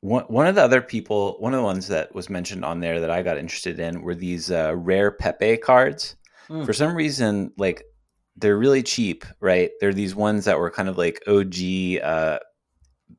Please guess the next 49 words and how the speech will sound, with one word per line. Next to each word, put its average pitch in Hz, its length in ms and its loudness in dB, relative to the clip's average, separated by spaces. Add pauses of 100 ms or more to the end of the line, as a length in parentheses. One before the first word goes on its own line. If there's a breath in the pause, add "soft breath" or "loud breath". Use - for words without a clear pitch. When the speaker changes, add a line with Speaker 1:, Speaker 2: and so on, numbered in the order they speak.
(400)
Speaker 1:
N 98 100 -4
F 92 140 -2
Ts 92 340 -4
on 90 140 -4
the 80 80 -6
Bitcoin 104 500 -4
blockchain, 104 600 -2
and 90 160 -4
then 82 440 -4
they're 90 220 -4
being, 85 260 -6
like, 80 220 -8
imported 95 600 -2
into 82 480 -2 (180)
OpenSea 98 480 -4
and 92 100 0
Ethereum. 95 560 -2 (500 loud breath)
And 117 100 -10
Speaker 2:
Mm. - 40 -6
Speaker 1:
someone 95 240 0
was 82 160 -4
mentioning 85 400 -6
that 80 160 -4
they 82 120 -2
were, 80 360 -2
they 87 80 -6
were 82 120 -2
buying 80 340 -2
them, 78 300 -8
and, 80 240 -6
uh, 78 280 -2
so - 180 -6
I 82 60 0
went 80 160 -6
and 76 80 -12
checked - 240 -12
them 78 120 -10
out, 80 260 -6
and 85 80 -14
they're, 82 140 -6
like, 82 180 -8
super 123 260 -8
cheap. 101 320 -8
I 85 60 -6
think 120 260 -8
'cause 92 160 -2
they 90 140 -2
made, 87 300 -4
like, 76 260 -4